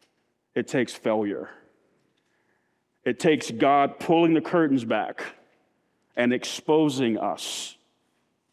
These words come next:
and now we're falling on our face. Now we're desperate. "Oh, God, please."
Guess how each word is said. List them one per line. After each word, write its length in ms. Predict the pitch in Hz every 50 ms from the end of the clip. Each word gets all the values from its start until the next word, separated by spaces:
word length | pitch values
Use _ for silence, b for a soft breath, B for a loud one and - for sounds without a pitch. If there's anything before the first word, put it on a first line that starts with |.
| _ _ _ _ _ _ - 139
and 220 | 131 127 123 123 131
now 420 | 143 143 147 147 139 131 120 117
we're 160 | 117 127 123
falling 720 | 113 - - - 156 147 156 165 170 165 156 156 147 139
on 180 | 151 139 139 135
our 140 | 131 120 -
face. 440 | - 156 139 127 123 120 123 -
Now 380 | - 196 196 185 185 190 165 131
we're 160 | 170 160 147
desperate. 480 | 135 120 156 151 151 143 - 156 143 156
"Oh, 140 | 202 208 180
God, 340 | 175 214 226 240 240 247
please." 840 | - 247 233 240 247 247 247 247 240 214 202 190 156 - - - -